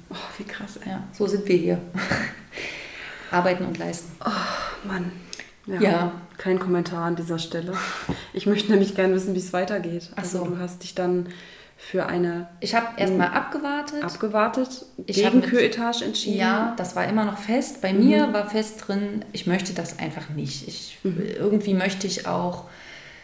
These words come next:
Speaker 2: vielleicht ein bisschen auch erleben. Vielleicht, also,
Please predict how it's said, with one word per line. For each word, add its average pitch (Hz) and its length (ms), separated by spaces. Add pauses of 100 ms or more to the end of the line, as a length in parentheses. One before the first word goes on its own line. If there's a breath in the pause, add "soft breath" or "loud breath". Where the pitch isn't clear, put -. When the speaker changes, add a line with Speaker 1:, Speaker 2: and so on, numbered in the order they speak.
(200 loud breath)
Speaker 2:
vielleicht 190 540
ein 185 60
bisschen 190 540
auch 175 420
erleben. 196 680 (1120)
Vielleicht, 196 420 (180)
also, 175 160